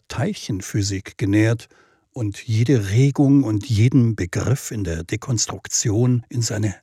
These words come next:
atomaren Bestandteile zerlegt. Doch welch einen Vorteil bringt der gedankliche Teilchenzertrümmerer der Diskursphilosophie für unser Leben?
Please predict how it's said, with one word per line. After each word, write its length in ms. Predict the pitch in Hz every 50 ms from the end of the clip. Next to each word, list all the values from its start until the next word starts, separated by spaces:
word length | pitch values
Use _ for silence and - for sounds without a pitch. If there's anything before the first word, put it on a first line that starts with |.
| _ _
atomaren 760 | - - 139 - - 143 113 101 104 107 113 113 113 113 113 101
Bestandteile 920 | 104 101 - - - 117 104 110 - - - - - 98 92 82 82 80 80
zerlegt. 760 | - - - 87 80 78 - - - - - _ - - _ _ _ _ _ _ _ _ _ _ _ _ _ _ _ _ _ _ _ _ _ _ _ _ _ _ _ _ _ _ _ _ -
Doch 400 | 117 101 95 - - - - - -
welch 560 | - 127 110 92 95 92 104 - - - - - -
einen 340 | - 104 90 87 87 92 87
Vorteil 760 | - - - 131 135 139 - - 143 127 98 85 80 78 - - _ _ _ _ _ _ _ _
bringt 600 | - - 98 92 92 92 - - - - - _ _ -
der 240 | - 92 90 90 87
gedankliche 800 | - 131 120 - 110 113 127 123 - 135 113 - - 117 107 101 -
Teilchenzertrümmerer 1500 | - - 131 120 135 135 - - - 110 104 - - 120 104 - - - - 107 110 107 107 107 110 104 104 104 104 95 98 -
der 280 | - 92 90 87 87 85
Diskursphilosophie 1400 | 85 - 107 98 - - - - 139 123 113 - - - - 110 90 95 107 - - - - - - 117 107 107 98 -
für 160 | - - 120
unser 320 | 110 107 104 101 95 85 78
Leben? 320 | 82 104 120 - 143 -